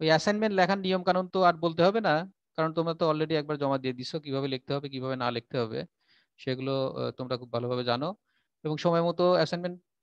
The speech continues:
আহ, জমা দিবা এবং নিজে একটু পড়ে বোঝার চেষ্টা করবা। আর, আহ, এটা কিন্তু নিজের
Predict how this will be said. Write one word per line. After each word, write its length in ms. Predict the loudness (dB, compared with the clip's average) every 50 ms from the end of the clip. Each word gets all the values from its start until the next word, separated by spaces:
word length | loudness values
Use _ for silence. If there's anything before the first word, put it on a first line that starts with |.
| _ -10
আহ, 120 | -8 -4 0
জমা 220 | 2 4 4 2
দিবা 340 | 2 0 0 2 2 0 -2 -6 _ _ _ _ _ _ _ _ _ _ _ -4
এবং 220 | -2 -2 -2 -2
নিজে 300 | 0 0 4 4 4 4
একটু 200 | 4 2 -2 -4
পড়ে 220 | -2 0 2 2
বোঝার 220 | 2 2 2 2 2
চেষ্টা 320 | 2 0 -2 0 0 -2
করবা। 480 | -2 -4 -8 -8 -4 -4 -4 -4 -6 -8 _ _ _ _ _ _ _ _ _ _ _ _ _ _ _ _ _ _ _ -2
আর, 340 | 2 4 6 8 6 6 4
আহ, 440 | 0 -6 -8 -2 0 2 2 2 2
এটা 140 | 2 0 0
কিন্তু 360 | 0 0 -2 0 2 2 2 0
নিজের 580 | -4 -12 -18 -10 -6 -4 0 2 4 4 4